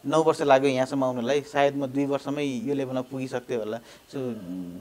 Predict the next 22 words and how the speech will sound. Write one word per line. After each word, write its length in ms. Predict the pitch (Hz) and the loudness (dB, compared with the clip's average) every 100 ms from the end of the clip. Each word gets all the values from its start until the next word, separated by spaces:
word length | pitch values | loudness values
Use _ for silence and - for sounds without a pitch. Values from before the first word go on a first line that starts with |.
| - - | -16 -14
त्यो, 100 | 147 | -10
त्यो 260 | 139 185 185 | -2 4 6
हिसाबले 460 | 156 139 151 147 165 | 6 4 2 2 2
चाहिँ 120 | 170 | 2
हामीले 180 | 117 123 | 2 0
काम 220 | 147 147 | -2 0
गर्ने 200 | 147 147 | -2 0
वातावरण 540 | 135 135 143 139 139 | 2 2 2 0 0
अब 360 | 127 127 120 113 - | 0 0 -2 -4 -6
नेपाल 380 | 113 131 135 135 | -6 -4 0 0
सरकार, 440 | 131 127 131 131 117 | 0 0 2 2 -2
सरकारको 480 | - 131 135 131 131 101 92 135 | -4 0 2 0 -4 -6 -4 -2
तर्फबाट, 420 | 131 123 120 120 120 120 - - - | 0 0 0 0 -2 -4 -12 -20 -12
अनि 520 | 117 123 120 110 107 104 | -8 -4 -2 -4 -6 -2
मार्केटको 460 | 120 131 139 123 127 | 2 2 0 -8 -4
तर्फबाट, 480 | 123 127 120 117 | -2 -2 -4 -4
उपभोक्ताको 600 | 127 131 127 123 131 127 | -4 -2 -2 -2 -2 -4
तर्फबाट, 600 | 120 120 127 113 113 117 117 - - - | -4 -6 -4 -6 -4 -6 -6 -18 -10 -4
सबैको 320 | 165 180 180 | -2 0 -2
थ्रुबाट 400 | - 160 147 147 | -2 2 4 6
हामीलाई 240 | 117 127 | 4 2
सपोर्ट, 380 | 127 131 139 | -2 -2 -2